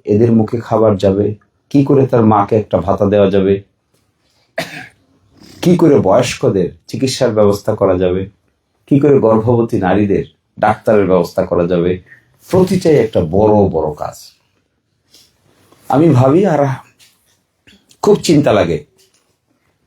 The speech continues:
দিরাই সাল্লা মিলে প্রায় একশো মন্দির বানানোর প্রজেক্ট আছে। একশত মন্দির। কোথাও ছায়া মন্দির,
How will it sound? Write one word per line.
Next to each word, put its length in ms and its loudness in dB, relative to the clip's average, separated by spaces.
দিরাই 340 2
সাল্লা 320 0
মিলে 520 2
প্রায় 380 2
একশো 500 -2
মন্দির 440 2
বানানোর 420 -2
প্রজেক্ট 420 -12
আছে। 240 -20
একশত 580 -2
মন্দির। 400 -6
কোথাও 300 2
ছায়া 240 0
মন্দির, 440 0